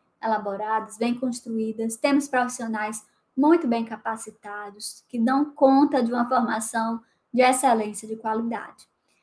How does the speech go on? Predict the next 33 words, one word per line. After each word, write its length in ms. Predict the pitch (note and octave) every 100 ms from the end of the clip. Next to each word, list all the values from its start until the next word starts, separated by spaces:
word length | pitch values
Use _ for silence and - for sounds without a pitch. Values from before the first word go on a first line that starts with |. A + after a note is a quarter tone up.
| _
né? 140 | A#3 B3
Mas 280 | C4 D#4 F4
se 100 | D#4
você 260 | D4 C#4+
desejar 640 | B3+ B3 C4 C4+ C4+ A#3+ A3+
sair 420 | - A3+ G#3+ G#3+
do 100 | A#3
estado, 800 | C4 - C#4 B3+ A#3+ A3 G#3 - _ _ _
ou 180 | B3+ C4
até 240 | C4+ C4+
mesmo 260 | C4+ C4 B3+
sair 300 | - C4+ C4+
daqui 240 | C4+ C4+
da 100 | B3+
nossa 220 | B3 B3 B3
região, 540 | B3 A#3 B3+ C4 A3
né? 160 | G#3+ A3+
Buscar 520 | A#3 A#3+ - A#3+ A#3+ A#3
a 60 |
capital, 600 | A#3 G3+ - - B3 A3+
Natal, 720 | G#3+ G#3+ - B3 A3 G3+ F#3+ - _ _ -
lá 100 | A#3+
na 140 | B3
U 60 | C4
F 200 | B3+ B3+
R 220 | B3+ B3+
N 240 | A3+ A3 A3
também 480 | A#3+ A#3 A#3+ D#4+
tem 100 | E4+
o 100 | A#3+
curso 340 | A3+ A3 A3 G#3
de 40 |
letras, 720 | G3+ G#3 A3 A3+ A#3 A#3 -